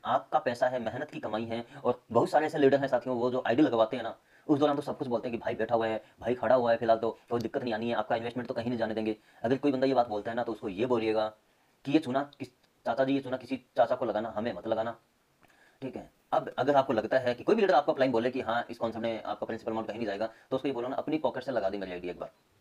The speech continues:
ठीक है, जैसे आएगा हम वापस कर देंगे आपको। हाँ, हमें दो सौ सत्तर परसेंट आएगा, तो आप रख लेना, तीन परसेंट आएगा per day का, आप दो परसेंट आप रख लेना, एक परसेंट मैं रख लूँगा,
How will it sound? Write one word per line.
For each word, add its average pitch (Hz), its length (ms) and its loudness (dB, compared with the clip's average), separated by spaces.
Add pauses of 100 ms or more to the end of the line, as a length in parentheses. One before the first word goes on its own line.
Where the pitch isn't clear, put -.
(160)
ठीक 127 100 -12
है, 107 60 -8
जैसे 117 200 0
आएगा 110 160 4
हम 113 80 -4
वापस 107 240 -2
कर - 80 -6
देंगे 92 200 -10
आपको। - 200 -14 (260)
हाँ, 107 360 0
हमें 120 180 0
दो 120 60 -2
सौ 127 100 -8
सत्तर - 180 -8
परसेंट 117 220 -2
आएगा, 117 160 2
तो - 260 -8
आप 117 200 0
रख 110 120 -4
लेना, 113 180 -2
तीन 135 240 -2
परसेंट 139 240 0
आएगा 127 160 4
per 120 120 2
day 117 120 -2
का, 120 80 -4
आप - 320 -8
दो 123 120 4
परसेंट 127 180 0
आप 107 120 0
रख 104 80 -8
लेना, 117 180 -2
एक 117 120 -6
परसेंट 110 160 -8
मैं - 80 -4
रख - 100 -10
लूँगा, 90 160 -10